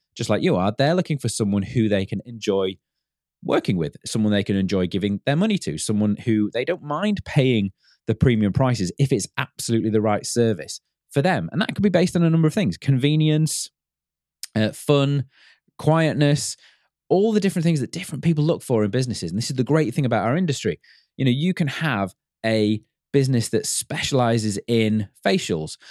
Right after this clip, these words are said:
but this could be a very quiet, calm space. It could be a very busy, bustling space. It could be a young space. It could be a, a more traditional, uh, beauty clinic, all sorts of different things. And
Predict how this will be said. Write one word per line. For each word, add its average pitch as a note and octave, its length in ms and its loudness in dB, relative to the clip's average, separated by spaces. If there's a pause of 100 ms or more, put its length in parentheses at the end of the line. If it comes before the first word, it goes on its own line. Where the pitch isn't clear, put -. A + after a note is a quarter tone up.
(160)
but D3+ 140 4
this F3 160 4
could C3 140 2
be A2 140 2
a G2+ 40 2
very F2+ 180 0
quiet, G2+ 640 0
calm A2+ 560 0
space. A#2 460 0
It F2 80 -10
could G2 140 -4
be F#2+ 80 -2
a F#2 40 -6
very G2 140 0
busy, G2 320 -2
bustling A#2+ 460 -2
space. A2+ 340 -2
It - 80 -20
could G2 120 -8
be E2+ 100 -2
a E2 60 0
young A#2+ 280 -2
space. B2 420 -4 (300)
It F2 140 -6
could G#2 180 -2
be F#2+ 160 0
a, F2 180 0 (240)
a - 40 -8
more F2+ 160 2
traditional, G#2+ 540 -2 (120)
uh, F#2 200 -2 (120)
beauty G2+ 320 -2
clinic, A#2+ 300 -2 (100)
all B3+ 200 -6
sorts - 260 -4
of B2 60 -10
different G#2+ 280 -2
things. F#2 260 -4 (480)
And C#3+ 280 0